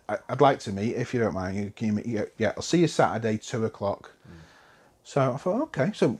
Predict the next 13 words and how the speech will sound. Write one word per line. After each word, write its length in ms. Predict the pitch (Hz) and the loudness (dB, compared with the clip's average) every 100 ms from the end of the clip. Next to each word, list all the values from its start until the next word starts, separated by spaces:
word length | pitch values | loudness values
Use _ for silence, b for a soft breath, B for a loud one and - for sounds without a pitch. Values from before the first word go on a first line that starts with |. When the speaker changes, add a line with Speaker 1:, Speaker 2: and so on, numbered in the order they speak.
| - | -8
Speaker 1:
communication's 800 | - - 131 135 151 143 - 147 | -6 4 4 6 4 4 2 -2
great, 320 | 135 123 123 113 | 0 2 2 4
blah, 160 | 131 | 4
blah, 80 | 123 | 6
blah, 140 | 117 101 | 2 0
blah. 140 | 95 | 0
Anyway, 240 | - 98 90 | -2 -2 -4
I 40 | |
turned 340 | - 135 131 | -2 0 2
up 120 | 113 - | 0 -2
at 120 | 95 - _ | -6 -8 _
two 220 | - 104 90 | -8 -6 -6
o'clock. 480 | - 87 85 - | -6 -8 -8 -10